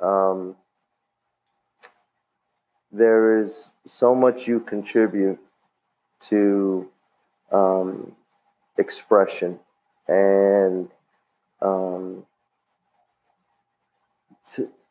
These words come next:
I, I mean, what you do to provide a platform,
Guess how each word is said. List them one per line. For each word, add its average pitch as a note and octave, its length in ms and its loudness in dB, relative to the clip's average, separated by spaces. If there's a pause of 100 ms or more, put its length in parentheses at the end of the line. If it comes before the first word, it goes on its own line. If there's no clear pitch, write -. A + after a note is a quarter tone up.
I, - 320 -6
I - 40 -2
mean, C3+ 240 -2
what C#3+ 220 0
you D3 180 0
do C#3 420 0
to B2+ 80 -4
provide A#2 680 4
a G#2+ 60 2
platform, C3+ 760 2